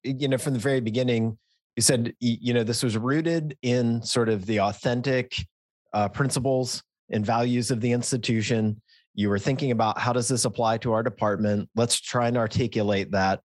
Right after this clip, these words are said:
And then, as you said, you've gone back and you've evolved this over time. And so you're kind of taking people on this journey where it's like, "Okay, we're not gonna, we're not, we're not gonna achieve perfection,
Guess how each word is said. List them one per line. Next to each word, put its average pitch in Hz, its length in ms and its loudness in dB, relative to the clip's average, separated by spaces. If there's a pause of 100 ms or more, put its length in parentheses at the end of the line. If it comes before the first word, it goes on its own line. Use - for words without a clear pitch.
(560)
And 113 80 0
then, 120 100 2
as 117 140 0
you 117 80 2
said, 202 240 0
you've 123 100 0
gone 190 200 0
back 180 220 0
and 147 80 -2
you've 117 200 0
evolved 117 600 -2 (140)
this 107 420 2
over 110 280 0
time. 107 500 0 (380)
And - 80 -2
so 160 80 2
you're 139 100 0
kind 170 140 0
of 156 80 0
taking 147 280 0
people 131 280 0
on 120 160 2
this 110 120 -2
journey 131 300 2
where 110 140 2
it's 107 120 -2
like, 113 140 -2
"Okay, 113 220 -2
we're 127 100 0
not 135 220 0
gonna, 185 320 0 (180)
we're 123 140 0
not, 139 340 0
we're 127 140 0
not 151 180 0
gonna 170 140 2
achieve 143 360 0
perfection, 110 640 0